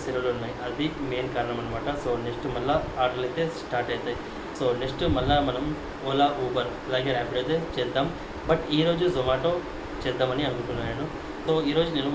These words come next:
మొత్తం పది గిగ్స్ అయితే బుక్ చేసుకున్నా already. ఇప్పుడు ఇంకా బయటకు వెళ్ళాలి. ప్రజెంట్ టైమ్ వచ్చేసి పదకొండున్నర కావస్తుంది. నేను తొమ్మిది గంటలకైతే on చేసుకున్నా. తొమ్మిది గంటల నుంచి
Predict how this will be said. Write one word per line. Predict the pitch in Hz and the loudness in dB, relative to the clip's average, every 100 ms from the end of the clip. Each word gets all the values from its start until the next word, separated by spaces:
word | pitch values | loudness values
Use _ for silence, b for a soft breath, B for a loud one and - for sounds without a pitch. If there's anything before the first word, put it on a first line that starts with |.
| 135 | 0
మొత్తం | - 156 156 170 - - - - - | 0 0 0 -2 -6 -8 -10 -10 0
పది | 135 143 135 | 2 2 0
గిగ్స్ | 131 156 | -2 -2
అయితే | 143 165 170 - - 131 | 0 0 0 -4 -6 -6
బుక్ | 131 147 | -2 -2
చేసుకున్నా | 135 127 120 | -2 -2 -2
already. | 120 120 127 139 - 120 | 0 2 0 0 -4 -6
ఇప్పుడు | 123 120 | -4 -4
ఇంకా | 120 117 | -2 0
బయటకు | 127 - | 0 0
వెళ్ళాలి. | 127 123 147 - | 0 0 -2 -2
ప్రజెంట్ | 127 135 135 123 | -2 -2 0 0
టైమ్ | 131 | 0
వచ్చేసి | 127 131 127 151 - | 0 -2 -2 -2 -2
పదకొండున్నర | 123 123 131 127 123 123 135 143 - | -2 -2 -2 -2 -2 0 2 0 -2
కావస్తుంది. | 123 123 - 120 139 - - - - - 139 | -2 -2 -4 -2 0 0 -2 -6 -6 -4 2
నేను | 143 151 | 2 2
తొమ్మిది | 127 135 143 | 0 2 2
గంటలకైతే | 139 151 147 160 127 | 2 0 0 2 2
on | 131 | 2
చేసుకున్నా. | 131 - 127 139 160 - - - - - - - - - | 0 -2 -2 -2 -2 -4 -10 -10 -10 -10 -10 -10 -10 -4
తొమ్మిది | 135 139 135 | 2 4 4
గంటల | 135 131 | 2 -2
నుంచి | 131 | -2